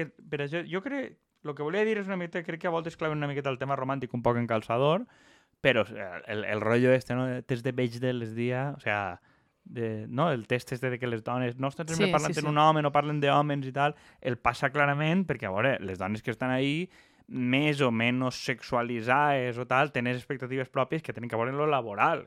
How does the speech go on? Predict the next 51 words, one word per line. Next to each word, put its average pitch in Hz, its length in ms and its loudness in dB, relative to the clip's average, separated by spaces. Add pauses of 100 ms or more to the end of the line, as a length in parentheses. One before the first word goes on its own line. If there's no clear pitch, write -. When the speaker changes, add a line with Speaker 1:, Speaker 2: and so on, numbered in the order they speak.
Speaker 1:
és 120 80 -12
a 113 80 -6
dir, 101 140 -8 (380)
fins 101 200 -4
i 92 80 -16
tot 110 160 -8
si 139 120 -6
existeix 107 360 -8
algun 120 200 -6
tipus 117 200 -4
de 113 100 -8
tensió 117 440 -4 (400)
o 101 140 -2
tal, 127 240 4
més 113 200 0
sexual 127 420 0
o 123 60 -2
menys, 135 320 0 (120)
és 113 80 -8
una 123 120 -4
cosa 127 200 0
com 135 140 2
molt 127 400 0
vincular 131 580 0
a 139 120 -6
la 117 120 -2
feina 113 280 -4
que 127 80 -12
estan 101 280 -8
fent. 117 300 -4 (540)
No 120 140 2
està, - 300 2
Speaker 2:
Lo, - 80 6 (120)
lo 226 160 4
Speaker 1:
lo 226 100 6 (100)
Speaker 2:
qual 269 340 4
no 359 140 4
deixa 320 260 2
de 226 140 4
ser, 190 460 2 (140)
mm, 180 800 -6
realista, 151 760 0
és 175 100 2
a 196 60 2
dir, 175 140 2
Speaker 1:
Claro. 180 140 -12 (440)
Speaker 2:
em, 202 400 2
hi 214 420 -2
ha 220 60 6
un 269 240 4
moment, 277 440 4